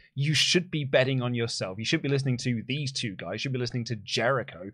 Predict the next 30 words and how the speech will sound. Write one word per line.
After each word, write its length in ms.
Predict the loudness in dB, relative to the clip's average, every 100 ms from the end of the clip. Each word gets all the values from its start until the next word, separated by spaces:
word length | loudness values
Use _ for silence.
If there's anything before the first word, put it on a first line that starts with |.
| -16 -16 -4
You 60 | 0
should 160 | 2
be 100 | 2
listening 260 | 0 -2 -4
to 60 | -2
what 180 | -2 0
Daniel 260 | 0 0
Garcia 460 | 0 -2 0 -2 -2
wants 220 | -6 -10
to 60 | -16
do." 80 | -18 -20 -20 -20 -12
So 100 | -4
Daniel 300 | 4 4 6
Garcia 420 | 6 6 6 4 2
has 140 | 2
now 160 | 0 2
found 260 | 4 2
himself 400 | 0 -4 -6 -6
for 100 | -4
the 60 | 0
last 240 | 2 2
two 220 | -2 -2
years 380 | 0 0 0 -4 -8 -8
tagging, 680 | -4 0 2 2 2 -2 0
being 400 | 0 0 -2 -4 -10 -4
a 100 | 0
lackey 400 | 2 0 -2 -4
for 200 | -4 -4
other 120 | -4
people, 540 | -4 -2 -2 -4 -8